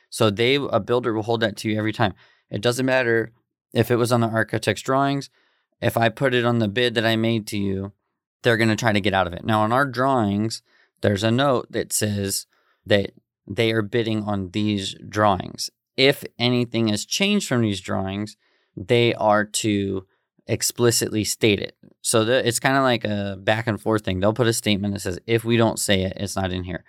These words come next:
But our drawings, which are the contract drawings, will say they need to explicitly state anything that is left out.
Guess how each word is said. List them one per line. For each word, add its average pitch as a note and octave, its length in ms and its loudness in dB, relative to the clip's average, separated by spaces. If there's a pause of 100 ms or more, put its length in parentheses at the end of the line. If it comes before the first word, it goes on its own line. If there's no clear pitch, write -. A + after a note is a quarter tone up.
(340)
But A2 120 4
our A#2+ 260 4
drawings, G#2 500 2
which G2 240 -6 (160)
are G#2 200 2
the G#2 100 2
contract A#2 600 0
drawings, F#2 580 -4 (500)
will G#2 220 4
say G#2 320 2
they G2 200 -2
need G#2 260 0
to G2+ 100 -4
explicitly G#2 640 -2
state G2 380 -4
anything F#2+ 460 -6
that F2+ 120 -6
is F2 200 -10
left F2+ 380 -4
out. - 360 -2